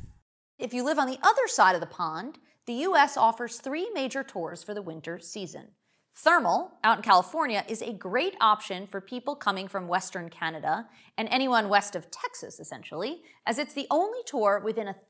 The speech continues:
few thousand miles. Basically perfect weather and more and more four and five star, star level competition has driven the quality up over the past few years, and even a few East Coast riders make the trek out there for a change of scenery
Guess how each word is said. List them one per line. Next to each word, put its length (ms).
few 380
thousand 520
miles. 580
Basically 400
perfect 400
weather 400
and 300
more 300
and 180
more 240
four 320
and 160
five 260
star, 360
star 420
level 260
competition 640
has 220
driven 320
the 120
quality 460
up 220
over 160
the 80
past 420
few 220
years, 460
and 160
even 160
a 60
few 320
East 320
Coast 260
riders 460
make 280
the 60
trek 380
out 220
there 180
for 220
a 60
change 400
of 100
scenery 640